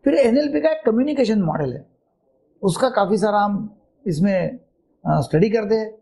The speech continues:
कि कम्युनिकेशन मॉडल है क्या। कम्युनिकेशन मॉडल इसका मतलब यह है कि वातावरण में जो भी घटनाएं हो रही है, वो घटनाओं का रिप्रेजेंटेशन, उसको बोलते हैं पर्सनल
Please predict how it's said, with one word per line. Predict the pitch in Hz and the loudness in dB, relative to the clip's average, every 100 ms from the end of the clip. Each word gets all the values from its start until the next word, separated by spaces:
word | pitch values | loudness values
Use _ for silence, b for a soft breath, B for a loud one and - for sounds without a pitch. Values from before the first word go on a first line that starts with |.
| _ _ _ - | _ _ _ 0
कि | 196 185 - - | 2 2 0 0
कम्युनिकेशन | 196 233 202 220 | 2 2 0 0
मॉडल | 180 185 208 | 0 0 0
है | 123 165 | 0 -2
क्या। | 160 147 - _ _ _ _ _ _ - | -2 -8 -12 _ _ _ _ _ _ 0
कम्युनिकेशन | 202 294 262 294 | 2 2 2 0
मॉडल | 294 277 277 | 0 0 -2
इसका | 240 240 | -2 -2
मतलब | 240 214 208 | -2 -2 0
यह | 185 | 0
है | 214 | 0
कि | 220 240 254 262 - _ _ _ - | -2 -4 -6 -8 -14 _ _ _ -4
वातावरण | 143 160 165 247 247 | 0 0 2 0 0
में | 254 | 0
जो | 208 | 0
भी | 240 196 | 0 0
घटनाएं | 165 196 214 | -2 -2 -2
हो | 196 160 | 0 2
रही | 175 151 | 2 0
है, | 120 123 - _ _ _ _ _ | -2 -6 -14 _ _ _ _ _
वो | 160 254 | 2 2
घटनाओं | 220 214 214 240 233 226 | 2 -2 -2 -2 -2 -2
का | 233 262 | 0 0
रिप्रेजेंटेशन, | 226 175 190 208 220 214 180 127 135 - _ - | 0 -2 0 0 -2 -2 -4 -4 -8 -12 _ -14
उसको | 165 202 | -4 -2
बोलते | 190 214 | 0 -2
हैं | 214 | -2
पर्सनल | 180 165 214 214 226 240 | -2 -2 -2 -2 -4 -6